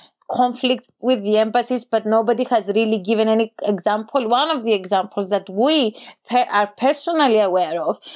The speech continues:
is the note verbal that was sent to a number of, uh, European Union, uh, embassies, aga-, cautioning them against, uh, attending the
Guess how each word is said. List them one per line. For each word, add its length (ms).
is 180
the 140
note 280
verbal 420
that 200
was 240
sent 360
to 100
a 60
number 480
of, 180
uh, 360
European 680
Union, 480
uh, 260
embassies, 640
aga-, 580
cautioning 600
them 160
against, 640
uh, 380
attending 720
the 420